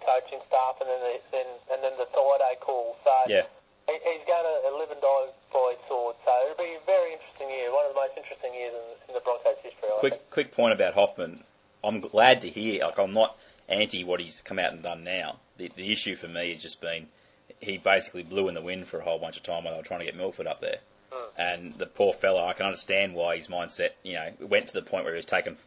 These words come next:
Speaker 2: those photos with all the Bulldogs players at the World Cup and all that kind of thing. And that's the harsh reality of rugby league, is that's the thing that annoyed me the most about the whole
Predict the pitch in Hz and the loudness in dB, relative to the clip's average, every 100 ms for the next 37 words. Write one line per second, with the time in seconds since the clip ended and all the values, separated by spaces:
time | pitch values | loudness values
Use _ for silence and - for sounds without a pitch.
0 | - 85 85 - 87 90 82 85 85 80 | -4 -4 -2 0 0 0 -2 -6 -8 -8
1 | 87 82 - - 80 80 85 - 82 82 | -8 -8 -6 -4 -2 -4 -8 -14 -10 -10
2 | - 80 80 85 85 87 - 80 80 82 | -6 -8 -6 -8 -4 -4 -6 -10 -8 -4
3 | 107 - - - - - _ - 92 113 | -2 -2 -6 -18 -20 -20 _ -4 0 4
4 | 101 87 95 92 95 90 87 85 90 82 | 2 0 -2 0 2 0 -4 -4 -4 -2
5 | 87 98 90 87 85 76 - 87 90 - | 0 0 0 -6 -4 -4 -4 -10 -10 -8
6 | 85 92 85 85 87 90 - 80 87 - | -4 -2 -4 -6 -4 -4 -4 -4 -4 -4
7 | 82 87 82 | -2 0 -2